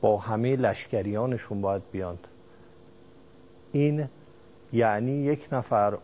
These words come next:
عمری که کرده، یک عمر بوده، یک عمر به معنای واقعی کلمه، یک مدیریت بوده به معنای واقعی کلمه، که برای اینکه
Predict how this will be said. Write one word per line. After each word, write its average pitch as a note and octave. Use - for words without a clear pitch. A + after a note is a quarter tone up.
عمری D3+
که B2
کرده، A2+
یک C3+
عمر C3
بوده، F#2
یک B2
عمر C3+
به G#2+
معنای A#2
واقعی A2
کلمه، F#2+
یک D3+
مدیریت A#2+
بوده C#3+
به C3+
معنای A#2
واقعی A2
کلمه، G2
که -
برای B2
اینکه B2+